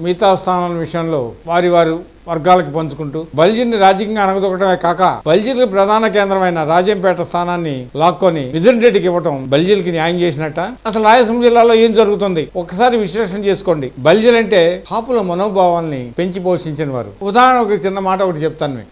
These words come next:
ప్రజారాజ్యం పార్టీ స్థాపనలో ప్రథమ తాంబూలం ఫస్ట్ మొదట తిరుపతికి ఇచ్చి చిరంజీవి పార్టీ పెట్టిన తర్వాత పాలకొల్లు, తిరుపతి రెండు ప్రాంతాల్లో కంటెస్ట్ చేస్తే పాలకొల్లు అది కాపులు ఓడించారా, లోకల్ స్థానిక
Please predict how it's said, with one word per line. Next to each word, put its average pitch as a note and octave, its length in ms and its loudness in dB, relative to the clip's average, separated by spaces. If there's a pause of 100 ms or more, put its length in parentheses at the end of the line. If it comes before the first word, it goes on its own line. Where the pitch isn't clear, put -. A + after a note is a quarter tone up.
ప్రజారాజ్యం G#3 600 2
పార్టీ F#3 280 2
స్థాపనలో F3+ 460 2 (200)
ప్రథమ G3 320 -2
తాంబూలం F3 420 0
ఫస్ట్ D#3+ 180 -4 (100)
మొదట D#3+ 280 -2 (160)
తిరుపతికి E3 480 -4
ఇచ్చి D3 180 -6 (180)
చిరంజీవి A#3+ 380 2 (120)
పార్టీ F#3 220 2 (100)
పెట్టిన D3+ 280 -2
తర్వాత B2+ 380 -6 (180)
పాలకొల్లు, F#3+ 460 2 (140)
తిరుపతి D#3+ 380 -4
రెండు D#3 200 -6
ప్రాంతాల్లో E3 420 -4
కంటెస్ట్ D3 320 -8
చేస్తే B2+ 240 -10 (300)
పాలకొల్లు F#3 560 0 (440)
అది A#2 120 -14 (100)
కాపులు C#3 360 -4
ఓడించారా, D3+ 440 -4 (160)
లోకల్ D3 320 -4
స్థానిక D#3+ 280 -2